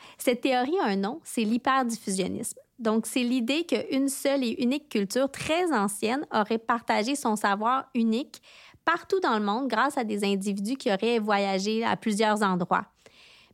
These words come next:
Mais depuis mille neuf cent vingt, il y a eu beaucoup de découvertes archéologiques qui ont montré les nombreuses différences entre les civilisations anciennes et qui ont vraiment discrédité cette théorie.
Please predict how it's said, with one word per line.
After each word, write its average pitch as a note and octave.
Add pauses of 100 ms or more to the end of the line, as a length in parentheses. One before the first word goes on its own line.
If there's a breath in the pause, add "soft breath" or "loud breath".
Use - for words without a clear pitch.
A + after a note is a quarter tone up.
Mais A3
depuis D4
mille A3
neuf B3+
cent G3+
vingt, G#3+
il B3+
y A#3+
a G3+
eu G#3
beaucoup G#3
de A#3
découvertes G#3
archéologiques G3+
qui -
ont G#3
montré G#3
les A3
nombreuses B3
différences A3
entre G3+
les F#3+
civilisations G3+
anciennes G#3
et A3
qui G#3
ont G3+
vraiment F#3+
discrédité G3+
cette G3
théorie. G3